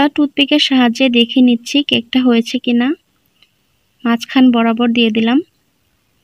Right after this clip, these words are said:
দেখতে পাচ্ছেন টুথপিকটা একদম ক্লিন হয়ে বের হয়ে আসছে, তার মানে কেকটা হয়ে গেছে। তো কেকটা ঠান্ডা হওয়ার পর আমি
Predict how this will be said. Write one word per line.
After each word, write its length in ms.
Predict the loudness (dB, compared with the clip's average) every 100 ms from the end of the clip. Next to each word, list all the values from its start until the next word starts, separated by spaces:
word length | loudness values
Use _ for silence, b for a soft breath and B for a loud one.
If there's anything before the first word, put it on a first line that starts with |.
| _ _ _ _ _ _ _ _ _
দেখতে 360 | -2 -2 -2 -4 -2
পাচ্ছেন 400 | -2 -2 -4 -4 -4 _ b b b b b -8
টুথপিকটা 480 | -6 -6 -12 -6 -4
একদম 200 | 0 2 2
ক্লিন 220 | 4 4 4
হয়ে 160 | 4 2 4
বের 140 | 2 2
হয়ে 180 | 2 2
আসছে, 240 | -2 -2 -2 -2 -2
তার 140 | -2 0
মানে 160 | 0 0
কেকটা 280 | -4 -4 0 2
হয়ে 160 | 2 0
গেছে। 260 | -2 -4 -6 -6 _ _ _ _ _ _ _ _ _ _ _ _ -20 B B B B B
তো 80 | -4 2
কেকটা 240 | 2 2 0
ঠান্ডা 240 | 2 2 4
হওয়ার 200 | 2 0 -2 0
পর 200 | 2 2 0 _ _ _ _ _ _ -4
আমি 220 | 2 4